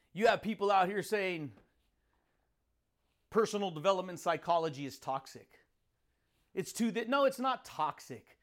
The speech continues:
What's toxic is you. And the second you face personal development, your toxic personality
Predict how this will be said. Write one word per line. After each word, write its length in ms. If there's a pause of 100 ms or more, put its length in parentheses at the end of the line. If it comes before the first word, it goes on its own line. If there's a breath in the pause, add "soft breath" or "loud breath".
(160)
What's 220
toxic 640
is 220
you. 460 (1040)
And 140
the 60
second 380
you 180
face 380
personal 520
development, 640 (200 soft breath)
your 160
toxic 760 (220 soft breath)
personality 920